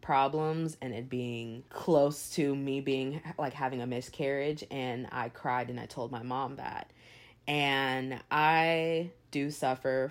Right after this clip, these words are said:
from major depressive disorder, which she half acknowledges, half doesn't. And at one point, I did tell her what happened and thought that, hey, maybe I can just take a day off from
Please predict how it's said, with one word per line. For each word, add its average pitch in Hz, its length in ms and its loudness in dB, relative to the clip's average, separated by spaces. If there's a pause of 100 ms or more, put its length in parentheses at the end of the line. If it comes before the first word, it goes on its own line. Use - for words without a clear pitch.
from 123 380 -2
major 131 300 -2
depressive 123 480 -4
disorder, 120 680 -4
which - 420 -6
she 147 580 -2 (160)
half 208 640 4
acknowledges, 139 800 0
half 139 460 2
doesn't. 120 680 -6 (720)
And 139 720 0 (100)
at 143 200 2
one 147 240 0
point, 143 360 -2
I - 120 -4
did 139 240 -2
tell 143 180 -2
her 135 140 -2
what 131 140 0
happened 135 720 -4 (100)
and 127 720 -4 (400)
thought 131 320 2
that, 139 180 -4
hey, 147 480 0
maybe 139 240 0
I 135 60 2
can 143 140 -4
just 135 200 -8
take 131 180 -6
a 120 40 -6
day 131 280 -2
off 131 340 2
from 120 500 -4